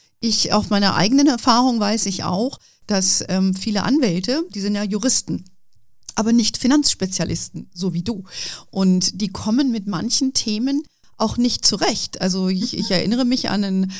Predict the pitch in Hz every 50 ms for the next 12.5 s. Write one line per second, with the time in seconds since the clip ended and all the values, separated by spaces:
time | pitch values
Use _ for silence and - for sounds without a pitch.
0 | - - - - - - 185 226 - - - - 190 202 247 - - 247 - 220
1 | - 202 - - 214 214 - 226 196 185 190 190 190 185 190 190 170 160 165 208
2 | 233 202 208 202 196 185 185 - 170 170 - - - 233 233 220 - - 202 190
3 | 190 185 185 175 - - - 202 196 - 254 254 262 247 254 254 269 277 - -
4 | _ - - - - - _ - - 214 214 185 196 202 190 226 208 202 190 -
5 | 208 233 254 240 214 240 - - - 240 - 202 196 185 190 220 - - 190 196
6 | 208 220 208 196 - 208 - 202 185 190 190 190 185 185 - 196 196 - 208 190
7 | 208 185 170 180 - - 165 156 214 294 403 _ _ _ - _ _ _ - 202
8 | 185 196 190 196 190 190 - - 190 196 185 175 170 - - - 220 220 - -
9 | 190 185 185 - - 202 190 - - 269 - - - - - 302 277 - - 208
10 | 214 - - - - - - - 277 247 214 196 202 - 165 175 - - - -
11 | 247 254 240 - 220 - - - - 240 233 262 269 285 269 240 - - 196 196
12 | 196 185 190 202 190 - - - 196 185